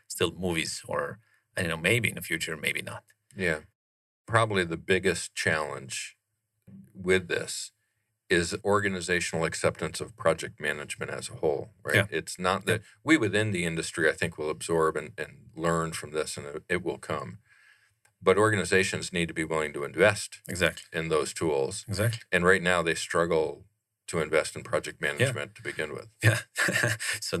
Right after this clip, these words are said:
Speaker 1: definitely, yeah, they, they not only need to invest in the, in the tools, and they need to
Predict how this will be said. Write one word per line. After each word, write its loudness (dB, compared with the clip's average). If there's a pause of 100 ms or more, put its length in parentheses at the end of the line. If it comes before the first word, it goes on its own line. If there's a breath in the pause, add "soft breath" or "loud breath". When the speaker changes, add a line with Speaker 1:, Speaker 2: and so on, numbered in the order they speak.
Speaker 1:
definitely, 2
yeah, 6
they, 2 (340)
they 0 (100)
not -6
only -2 (120)
need 0
to 0
invest 4
in -2
the, -2 (100)
in 0
the 0 (120)
tools, 0 (320)
and 0 (140)
they -2
need -2
to -4